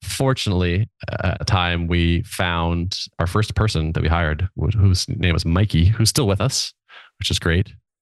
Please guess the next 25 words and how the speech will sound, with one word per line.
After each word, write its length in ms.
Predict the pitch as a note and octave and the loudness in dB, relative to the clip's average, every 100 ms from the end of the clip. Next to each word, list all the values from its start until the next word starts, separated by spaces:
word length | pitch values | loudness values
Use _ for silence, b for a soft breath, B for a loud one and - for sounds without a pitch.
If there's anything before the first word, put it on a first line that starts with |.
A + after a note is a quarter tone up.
| _ - | _ 0
And 480 | G2+ F#2+ F#2+ - - | 2 4 2 0 -4
he 240 | - G#2+ | -2 2
is 100 | G2+ | 4
a 240 | F#2+ F#2 F#2 | 2 2 0
Mac 240 | F#2 F#2 | 0 0
O 60 | F#2+ | 0
S 100 | F2+ | 0
expert 360 | F2+ - G2 - | 0 0 -2 0
and 260 | F#2 F2+ | 0 2
C 100 | F#2 | 0
plus 100 | F#2+ | 0
plus 160 | F#2 F2+ | 0 0
expert, 420 | E2 - F2+ - - B B _ _ | -2 -2 -4 -4 -20 B B _ _
and 540 | F2 E2+ E2+ E2+ - - _ _ - | 0 2 2 2 0 -6 _ _ 0
was 180 | F2+ | 0
Spencer's 340 | F2 G2+ F2+ F2 | 2 0 0 -2
first 440 | - G#2 F#2 - A2+ | 0 0 0 -2 -2
life 360 | G2 F#2+ G#2+ - | 0 2 0 0
preserver 640 | A#2 A2 A2 A#2+ B2 - - - | 2 2 2 0 -2 -4 -12 -2
in 140 | G2 | 0
a 100 | F#2 | 2
sea 400 | F2+ - G#2 G2+ | 0 2 4 4
of 260 | F2+ F2+ - - A2+ | 2 0 -6 -8 -2
doom, 420 | G#2 G#2+ A#2+ A#2+ - _ _ _ | 2 4 4 2 -2 _ _ _
basically, 420 | A#2+ A#2+ - D3+ | -2 -2 0 0